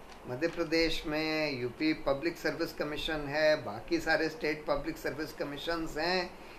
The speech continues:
इनकी नियुक्तियों में पारदर्शिता लाने की ज़रूरत है। इनकी, इनमें जो लोग तैनात होते हैं, वो ठीक से उनका चयन होना चाहिए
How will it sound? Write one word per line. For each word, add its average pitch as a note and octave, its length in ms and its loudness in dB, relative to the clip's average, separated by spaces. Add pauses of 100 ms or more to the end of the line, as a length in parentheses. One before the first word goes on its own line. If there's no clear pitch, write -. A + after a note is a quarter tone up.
(120)
इनकी F3 500 6
नियुक्तियों D#3+ 960 6 (560)
में C#3 360 -4
पारदर्शिता C3+ 680 2
लाने C3 320 2
की C3+ 140 -6
ज़रूरत B2 480 -2
है। F3 260 -2 (400)
इनकी, D#3 720 4 (340)
इनमें C3+ 360 -2
जो C#3+ 160 2
लोग D3+ 280 2
तैनात C#3+ 540 4
होते D#3+ 300 4
हैं, D3+ 520 0 (260)
वो C3+ 120 0
ठीक G3 360 6
से G3 160 6
उनका F#3 300 4
चयन E3 380 4
होना D#3 300 2
चाहिए D#3+ 640 2